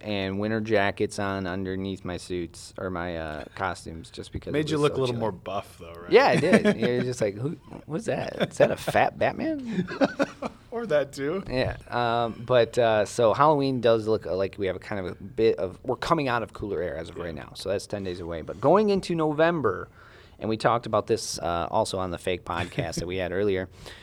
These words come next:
Speaker 1: um, that there was, uh, last year, we referred to last year quite a bit because it was very odd.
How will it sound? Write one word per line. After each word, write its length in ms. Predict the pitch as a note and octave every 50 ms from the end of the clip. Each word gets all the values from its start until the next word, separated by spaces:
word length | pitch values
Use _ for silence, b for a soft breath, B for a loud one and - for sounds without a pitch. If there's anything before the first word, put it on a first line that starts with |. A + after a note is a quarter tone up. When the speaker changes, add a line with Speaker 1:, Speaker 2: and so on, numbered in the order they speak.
| B B B
Speaker 1:
um, 500 | - A2 A#2 A2+ A2+ A2+ A2 A2 G2+ - - -
that 360 | - B2 A2+ A2 G#2+ G2+ - - - - - _ _ _ - - A2+
there 200 | B2 B2+ B2 A#2+
was, 300 | B2 A#2+ A2+ G#2 G2+ A2
uh, 360 | G#2 G#2 G2+ G2+ G2 F#2 - - - - - - _ - - - - -
last 280 | A#2 B2+ C#3 C3+ - -
year, 140 | F#2+ D#2
we 100 | C2 F2+
referred 380 | F#2 G2+ G2+ - - C3 C3+ C3+
to 80 | A#2+ G#2
last 280 | G#2 F#2 F#2+ F#2 -
year 120 | - G2 -
quite 160 | - F2 F2+
a 40 | E2+
bit 120 | F2+ E2
because 180 | - - G2+ F#2+
it 60 | F2
was 100 | E2 E2+
very 240 | - G#2 G2 F2+ C#2
odd. 360 | D2 E2+ E2 D#2+ E2 D2 -